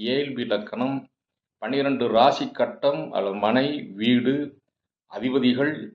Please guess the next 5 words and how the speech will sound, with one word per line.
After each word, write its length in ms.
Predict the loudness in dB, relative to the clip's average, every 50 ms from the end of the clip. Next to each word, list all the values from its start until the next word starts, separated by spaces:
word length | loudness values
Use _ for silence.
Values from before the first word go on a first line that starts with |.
| _ _ _ _ _ _ 0
அவர்களின் 500 | 2 2 4 4 4 4 2 2 -2 -4 -8 -8 -2 2
காரகத்துவம், 720 | 4 4 6 6 4 0 0 -4 -4 -2 0 0 0 -2 -8 -10 -14 _ _ _ _ _ _ _ _ _ _ _ _ _ _ _ _ -6
மேலும் 360 | -2 0 0 2 0 0 0 0 0
ஒன்பது 320 | 0 4 4 6 4 4 0 0 2
கிரகங்கள், 500 | 4 6 6 6 4 4 2 0 0